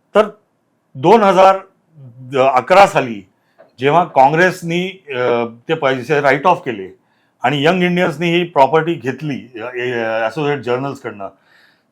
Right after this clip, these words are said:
तर ती घेतली कशी? तर असोसिएट जर्नल्सची एक जनरल बॉडीची मीटिंग झाली आणि त्या मीटिंगमध्ये त्यांनी रेझोल्युशन पास केलं की "A new company has come forward, अ, यंग इंडियन्स,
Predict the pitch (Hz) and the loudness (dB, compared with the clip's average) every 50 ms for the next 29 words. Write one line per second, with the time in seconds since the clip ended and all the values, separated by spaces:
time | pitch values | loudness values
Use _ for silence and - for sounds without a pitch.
0 | _ 160 151 - 196 202 165 165 165 165 190 220 208 190 165 135 160 165 156 156 | _ -8 -6 -4 -4 -2 0 0 -2 -2 -4 -4 -4 -4 -4 -4 -6 -8 -8 -8
1 | - 175 170 147 139 - 180 180 185 185 156 147 165 165 165 175 170 156 - - | -2 0 0 0 0 0 -2 0 0 -2 0 0 0 0 2 -2 -4 -4 -6 -4
2 | 175 175 170 151 120 127 131 139 151 165 170 170 156 160 165 160 147 165 147 135 | -4 -4 -4 -4 -4 -4 -4 -2 0 0 0 2 2 0 0 -2 -6 -8 -8 -8
3 | 120 139 135 131 113 107 101 107 135 - _ _ _ _ _ _ _ _ _ _ | -10 -10 -10 -10 -10 -12 -12 -14 -20 -20 _ _ _ _ _ _ _ _ _ _
4 | _ _ _ 131 143 165 160 - 151 156 190 196 180 170 160 180 175 180 190 196 | _ _ _ -4 -4 -4 2 4 4 4 6 4 2 -2 -2 -2 0 0 -2 0
5 | 196 190 175 196 202 185 180 156 175 185 180 160 175 175 139 147 135 131 - - | 0 0 0 2 2 2 2 2 2 0 0 -2 -4 -2 -2 -2 -2 -2 -6 -16
6 | 107 98 87 82 _ _ _ _ _ _ _ _ _ _ _ _ _ _ _ _ | -18 -18 -18 -20 _ _ _ _ _ _ _ _ _ _ _ _ _ _ _ _
7 | _ _ _ - 143 165 180 185 170 - _ _ _ _ _ _ _ _ _ _ | _ _ _ -2 0 0 0 0 -4 -8 _ _ _ _ _ _ _ _ _ _
8 | _ _ _ _ _ _ _ _ _ _ _ _ _ _ _ _ 151 147 147 147 | _ _ _ _ _ _ _ _ _ _ _ _ _ _ _ _ -6 -4 -2 0
9 | 160 190 202 - 180 165 170 156 170 165 170 175 170 160 - 165 160 165 147 131 | 0 0 0 2 0 -2 2 0 0 0 2 -2 -2 -2 -2 -2 -2 -2 -2 -2
10 | 131 127 120 117 123 160 - _ _ _ _ _ 123 127 120 117 120 131 139 143 | -2 -2 -2 -2 -6 -8 -10 _ _ _ _ _ -8 -6 -6 -6 -6 -6 -6 -6
11 | 135 127 123 120 123 160 185 - - | -8 -8 -8 -10 -10 -12 -12 -16 -20